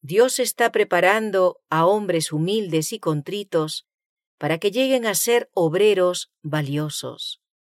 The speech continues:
Les está dando una experiencia que la sabiduría humana no puede explicar. Él obra sobre las mentes mediante su propia sabiduría. Permite que aparezcan supuestos errores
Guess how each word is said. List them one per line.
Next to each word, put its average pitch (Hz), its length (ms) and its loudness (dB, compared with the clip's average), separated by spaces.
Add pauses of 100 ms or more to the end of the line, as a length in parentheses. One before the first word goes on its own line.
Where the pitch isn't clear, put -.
(400)
Les - 180 -4
está 294 300 2
dando 294 260 2
una 240 140 4
experiencia 208 920 0 (380)
que 220 140 4
la 269 140 0
sabiduría 185 520 0
humana 180 400 0
no 160 200 -2
puede 165 260 -4
explicar. 139 760 -10 (640)
Él 156 300 -4
obra 180 640 2
sobre 165 320 -4
las 151 220 -2
mentes 190 760 -6 (400)
mediante 190 400 -2
su 185 220 -8
propia 226 360 -4
sabiduría. 131 800 -8 (680)
Permite 254 480 -2
que 339 120 -6
aparezcan 160 800 -6 (180)
supuestos 269 1000 -4
errores 147 800 -8